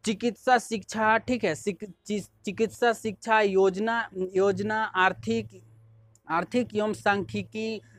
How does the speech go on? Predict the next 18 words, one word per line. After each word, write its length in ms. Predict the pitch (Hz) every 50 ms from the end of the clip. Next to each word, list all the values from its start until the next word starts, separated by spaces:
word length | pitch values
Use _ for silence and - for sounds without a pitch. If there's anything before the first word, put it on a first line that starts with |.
| _ 185
बीस 600 | 185 190 185 - 175 160 196 240 254 - - -
सूत्रीय 680 | 220 208 - _ - 214 208 208 214 220 220 220 226 - -
वाणिज्यिक 680 | 185 170 185 185 190 190 208 202 175 185 220 233 233 - _ _ -
कर। 300 | 208 208 214 220 220 214 - - _ _ -
वाणिज्यिक 520 | 196 196 202 214 220 190 226 247 233 -
कर 180 | - 233 233 226
का 160 | - 233 220
मतलब 360 | 214 220 214 - - 226 208
होता 280 | 208 214 202 - 226 214
है 100 | 214 202
लोक, 500 | 190 180 190 208 233 226 - - - 202
ए, 280 | 196 202 202 196 190 185
जो 220 | 170 170 202 202
जीएसटी 600 | 190 156 170 202 208 208 196 - - - 254 247
जो 140 | 202 226 214
होता 280 | 208 202 196 - 214 202
है 160 | 214 233 233
उसको, 420 | 220 214 202 190 - - - 202